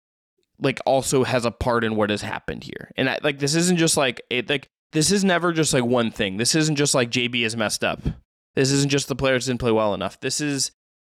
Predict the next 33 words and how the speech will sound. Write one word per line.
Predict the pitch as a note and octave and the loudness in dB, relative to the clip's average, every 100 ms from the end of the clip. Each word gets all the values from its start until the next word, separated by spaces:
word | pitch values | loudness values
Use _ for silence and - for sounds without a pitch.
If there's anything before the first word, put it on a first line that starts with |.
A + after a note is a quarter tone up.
| _ _ _ | _ _ _
they | C3 C3 | -2 0
also | C3 C#3+ | 0 0
maybe | B2+ B2+ B2+ | -2 0 0
didn't | A#2+ B2 | -2 0
assemble | B2 - A#2+ A#2 | 0 2 2 2
the | A2 | 0
best | A#2 A#2 C3 G#2 | 0 0 -2 -4
possible | B2+ A#2+ A#2 | -2 -2 -2
roster, | A2 G#2+ A2 A2 | -2 -2 -2 -2
didn't | B2 B2 A#2 - - A2 - | 0 0 -2 -8 -10 -8 0
go | B2+ | 2
aggressively | A#2 G2 A#2 - A#2+ | 2 0 -2 0 -2
enough | A2+ G#2+ | -2 -2
at | |
the | A2 | -4
trade | G#2+ A2 G#2+ | -4 -4 -2
deadline. | G2+ G#2 G#2 | -2 0 0
Maybe, | A#2 A2+ A#2+ | 0 0 2
like, | B2 G#2+ | 0 0
they, | A#2 A2 - | -4 -6 -8
they | A#2+ A2 G2+ _ _ _ _ _ _ _ _ _ | -4 -4 -6 _ _ _ _ _ _ _ _ _
didn't | D3 C#3 | -2 0
do | C3 C3 | 2 2
enough | A#2+ A#2 - | 4 0 -2
to, | B2 | 0
like, | G#2+ G#2+ | 0 0
keep | - B2+ A2+ | -2 -2 2
Ocho, | A2+ - - B2+ - | 0 0 -2 -2 -2
like, | B2 A2 - | -4 -4 -8
keep | C#3 B2+ | -4 -2
a, | A2+ - | 0 0
another | A#2+ A#2+ A2+ | -2 0 0
winger. | A#2 A2+ G#2 | 0 0 -2